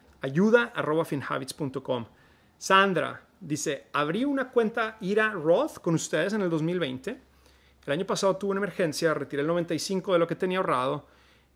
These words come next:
Em, tenía yo cincuenta y nueve años y medio en el momento de retirar. ¿Me perjudicaría? ¿Me, me perjudicará?". Bueno, todas las personas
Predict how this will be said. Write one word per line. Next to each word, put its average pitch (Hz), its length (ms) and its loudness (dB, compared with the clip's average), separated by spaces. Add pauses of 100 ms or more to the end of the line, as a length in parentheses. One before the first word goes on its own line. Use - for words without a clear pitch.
(120)
Em, 139 500 0 (520)
tenía 160 320 2
yo 190 200 6
cincuenta 175 480 0
y 143 60 0
nueve 165 160 2
años 175 260 -2
y 160 60 -2
medio 160 320 2
en 160 60 -2
el 147 60 -2
momento 139 360 -2
de 147 60 2
retirar. 127 500 -6 (360)
¿Me 143 140 -2
perjudicaría? 143 1000 0
¿Me, 147 120 -4
me 156 280 -2
perjudicará?". 143 920 -2 (300)
Bueno, 151 200 2 (1300)
todas 220 240 4
las 208 140 0
personas 156 680 -2